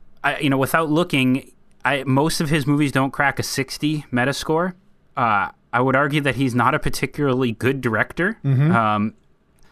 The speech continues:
Speaker 1: so why? eh, yes, th-, this is, it was a really tragic thing that happened. The circumstances, uh,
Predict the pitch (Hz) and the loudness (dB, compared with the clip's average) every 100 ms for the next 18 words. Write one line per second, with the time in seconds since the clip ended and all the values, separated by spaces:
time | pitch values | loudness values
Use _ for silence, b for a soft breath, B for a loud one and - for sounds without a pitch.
0 | b b b b b b b _ _ _ | b b b b b b b _ _ _
1 | _ _ - - 190 185 170 160 175 214 | _ _ -6 0 2 2 2 2 2 4
2 | 208 - 196 - 208 220 135 - 165 165 | 0 0 -4 -2 0 2 0 -2 -2 -2
3 | 160 170 175 160 147 160 151 139 147 139 | -2 -2 0 -2 -2 -2 0 0 0 0
4 | 151 139 143 127 127 127 117 110 160 156 | 0 0 0 0 -2 0 0 0 0 0
5 | 165 131 143 127 123 - 123 120 110 117 | -2 0 -2 -2 -2 -2 -2 -2 -4 -4
6 | - - 120 | -8 -6 -6